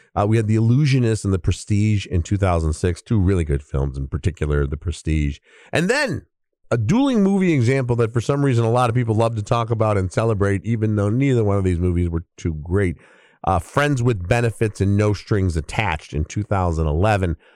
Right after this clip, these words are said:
Uh, both movies about a pair of friends who decide they can have sex, no strings attached. They'll be friends with benefits with no strings attached. And, uh, those movies starred, uh, Mila Kunis and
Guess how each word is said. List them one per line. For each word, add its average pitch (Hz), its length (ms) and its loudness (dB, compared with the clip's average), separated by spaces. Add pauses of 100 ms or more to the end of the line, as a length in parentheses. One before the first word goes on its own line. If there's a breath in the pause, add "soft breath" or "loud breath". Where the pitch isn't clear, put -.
(240 soft breath)
Uh, 78 160 0
both 110 360 0
movies 95 520 0 (320)
about 87 500 0 (420)
a - 20 -8
pair 107 160 2
of 87 60 -2
friends 165 680 -2 (360)
who 120 120 0
decide 110 420 0
they 104 120 0
can 92 140 -2
have 87 220 0
sex, - 600 -4 (400 soft breath)
no 120 260 2
strings 110 340 0
attached. 156 440 -2
They'll 92 140 0
be 104 100 0
friends 113 260 0
with 117 140 -2
benefits 95 460 0
with 104 100 -2
no 98 160 0
strings 92 320 -2
attached. 101 540 -4
And, 101 520 -2
uh, 80 200 -4
those 104 220 -2
movies 117 280 0
starred, 101 540 -2
uh, 95 240 0
Mila 104 280 0
Kunis 113 520 -2
and 101 180 -2